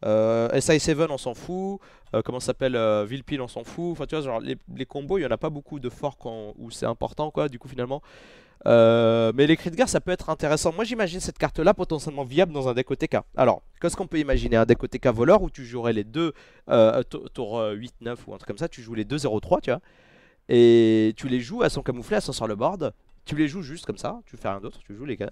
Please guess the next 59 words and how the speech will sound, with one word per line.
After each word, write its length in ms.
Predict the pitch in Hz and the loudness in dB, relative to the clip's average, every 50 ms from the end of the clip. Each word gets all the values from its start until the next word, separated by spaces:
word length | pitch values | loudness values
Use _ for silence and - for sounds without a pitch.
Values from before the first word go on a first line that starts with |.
| - - | -12 -16
elles 60 | - | -16
sont 100 | - - | -14 -12
sur 100 | 117 120 | -10 -8
le 60 | 95 | -8
board. 180 | 95 113 175 - - - _ - | -6 -8 -8 -10 -16 -10 _ -4
Tour 100 | - 180 | -2 0
d'après, 300 | 147 117 101 - 156 180 | 0 0 0 0 -2 -2
tu 100 | - - | -2 -4
fais 100 | 131 143 | -8 -10
une 60 | 135 - | -8 -8
combo 240 | - 127 123 123 | -8 -6 -6 -6
O 40 | 117 | -6
T 120 | - - 98 | -6 -6 -2
K 200 | - 127 165 190 - - - - | 0 0 0 0 -2 -12 -14 -14
où 100 | 135 - | -2 0
t'as 120 | 139 123 | 0 0
tes 80 | - 117 | 0 -4
cris 160 | - - 117 | -8 -10 -6
de 60 | 117 | -4
guerre 180 | 113 143 - - | -2 -2 -2 -4
qui 80 | 131 | -10
se 80 | 110 107 | -12 -10
déclenchent. 380 | 107 - - 113 123 - - 98 | -10 -10 -8 -10 -10 -10 -8 -6
Euh... 220 | 90 85 82 85 - _ _ _ _ - | -6 -6 -8 -10 -12 _ _ _ _ -8
Je 40 | - | -6
sais 80 | 160 147 | -4 -2
pas 100 | 208 240 | -2 -4
si 120 | - - | -4 -4
ça 100 | - 135 | -4 -2
marche 200 | 131 147 143 120 | -2 -2 -4 -6
du 60 | 151 | -10
coup. 260 | - - 139 135 123 | -14 -12 -8 -4 -2
Euh... 180 | 113 107 98 90 - _ _ _ _ _ _ _ _ _ _ _ _ _ _ _ - - - - _ _ - | -2 -2 -4 -4 -8 _ _ _ _ _ _ _ _ _ _ _ _ _ _ _ -20 -20 -20 -20 _ _ -20
Le 260 | - - - 160 147 | -20 -16 -10 -10 -8
cri 140 | - - 165 | -6 -6 -2
de 60 | 147 | 2
guerre 120 | 185 208 | 2 2
il 60 | 190 165 | 2 2
se 60 | 147 | -2
déclenche 300 | 156 143 156 139 120 110 | -4 -4 -6 -10 -8 -6
deux 100 | 135 - | -4 -4
fois. 320 | - - 175 185 320 - _ _ _ _ _ _ _ _ _ _ | -2 0 0 0 0 -2 _ _ _ _ _ _ _ _ _ _
Si 160 | - - 190 | -10 -6 -2
t'en 120 | - 202 | 0 0
as 100 | 175 160 151 | 2 0 0
deux 140 | 127 165 180 | -2 -4 -4
sur 160 | - 151 143 | -2 -2 -2
le 60 | 135 | 0
board, 320 | 127 123 117 107 104 101 - _ - | 0 0 0 0 -2 -6 -12 _ -10
est-ce 120 | - - - | -10 -8 -8
que 80 | 165 | -8
ça 120 | - 156 139 | -8 -8 -8
se 40 | |
déclenche 280 | 123 139 - 147 131 - | -8 -8 -10 -10 -12 -8
trois 140 | - 170 156 | -8 -8 -4
fois 120 | - 220 | -4 -6
ou 60 | 214 | -4
quatre 180 | - - 110 - | -2 -4 -6 -4
fois ? 200 | - 110 - | -8 -10 -10